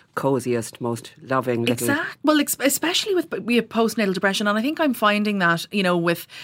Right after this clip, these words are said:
Speaker 2: so I think a lot of older mothers are going, "Why are mothers finding it so much harder these days? They have everything. They've every gadget and gizmo. They've all the information you could need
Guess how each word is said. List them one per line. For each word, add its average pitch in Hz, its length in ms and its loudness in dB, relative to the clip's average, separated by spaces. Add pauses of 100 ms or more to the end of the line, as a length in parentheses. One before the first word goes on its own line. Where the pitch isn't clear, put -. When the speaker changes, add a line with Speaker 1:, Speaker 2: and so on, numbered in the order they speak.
(140)
Speaker 2:
so - 140 -2
I - 20 0
think 403 120 -2
a 427 40 6
lot 262 160 6
of 208 80 0
older 190 240 4
mothers 180 360 0
are 175 40 -2
going, 180 300 -2
"Why 254 260 -4
are 349 220 0
mothers 185 480 -2
finding 180 420 -4
it 165 140 -10
so 175 320 -2
much 165 160 -4
harder 349 540 -2
these 185 260 -2
days? 165 240 0 (260)
They 247 120 -4
have 359 320 0
everything. 220 600 -6 (240)
They've 240 120 -2
every 359 240 0
gadget 226 400 0
and 180 100 -6
gizmo. 165 540 -4 (380)
They've 226 200 2
all 285 180 2
the 359 120 -2
information 233 580 -2
you 165 80 -4
could 165 180 -8
need 147 360 -6